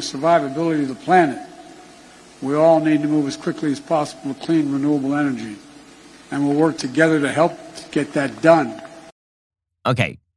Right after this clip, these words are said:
Speaker 2: well, then you know what would have been nice? If you would, like, get rid of the regulations at home. This isn't the bad part, guys. We haven't gotten to the, the, the bad Biden gaffe yet. Okay, so he continues, and then he says, "It's a lie that we want to expand nato imperially. That's not what we're looking for."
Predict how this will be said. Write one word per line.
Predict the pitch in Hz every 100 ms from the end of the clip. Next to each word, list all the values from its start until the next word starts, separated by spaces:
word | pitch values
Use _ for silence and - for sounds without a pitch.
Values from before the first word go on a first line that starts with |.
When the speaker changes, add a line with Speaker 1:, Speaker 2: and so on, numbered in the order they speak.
| -
Speaker 2:
well, | 113 107
then | - 123 127
you | 123
know |
what | 139
would |
have | 131
been | 123
nice? | 131 165 - -
If | 110
you | 123
would, | 107 104
like, | 104 - -
get | 131
rid | 120
of |
the | 113
regulations | 110 110 110 98 98
at | 90
home. | 82 - _ _ -
This | 120
isn't | 135
the |
bad | 113 101
part, | 82 76
guys. | 67 - _ _ -
We |
haven't | 110 135
gotten | 117 113
to | 107
the, | 98 - 101
the, | 80
the | 107
bad | 101 98
Biden | 95 90 90
gaffe | 76 69
yet. | 65 - 104
Okay, | 104
so | 71 123 85 - - -
he | -
continues, | 113 117 185 175 156 _ _
and | 135
then | 190
he |
says, | 170 127 98
"It's | 104
a |
lie | 147 185 165 95
that | 117
we |
want | 135 139 139
to |
expand | 135 - 131 127
nato | 101 107
imperially. | - - 165 104 78 65
That's | 101
not | 131 123
what | 117
we're | 113
looking | 120 104 85
for." | 69 57